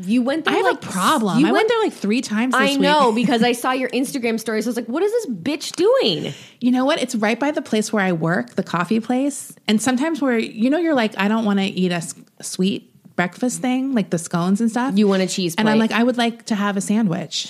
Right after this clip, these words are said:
Speaker 2: from the cheese store." <laughs> They have the best sandwiches. They're, like, out of control. And they have muffaladas sometimes. I saw that you
Speaker 1: What?
Speaker 2: had, that they didn't have it, that you've never had one. They have them sometimes.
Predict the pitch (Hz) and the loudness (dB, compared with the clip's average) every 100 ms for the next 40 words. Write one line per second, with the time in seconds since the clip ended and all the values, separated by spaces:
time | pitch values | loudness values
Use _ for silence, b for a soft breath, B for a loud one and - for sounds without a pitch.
0 | - 185 180 - 226 - 202 - - - | -2 0 2 0 -2 0 0 0 -2 -4
1 | - 247 240 247 - 392 - 285 302 370 | 0 0 0 -4 -2 -2 2 2 2 -2
2 | - 220 247 - 240 277 262 202 170 165 | 2 0 0 0 0 0 -2 -2 -2 -2
3 | 185 190 - 190 202 202 202 202 170 165 | -2 -4 -4 -2 -2 0 -2 0 -2 -4
4 | B - 269 302 277 214 202 190 180 202 | B -2 2 2 4 2 2 0 0 2
5 | 190 - 165 160 156 160 160 220 277 494 | 0 0 -2 -2 -4 -2 2 4 6 4
6 | 175 170 165 165 - 160 165 175 151 151 | 2 2 2 0 -2 -2 -2 -2 -2 -4
7 | 139 - - b b - 185 175 165 165 | -4 -6 -8 b b -2 0 0 0 0
8 | 160 160 156 147 B B B 214 202 196 | -2 -2 -4 -4 B B B 0 2 0
9 | 185 170 165 160 160 151 156 160 | 0 0 0 -2 -2 -4 -4 -8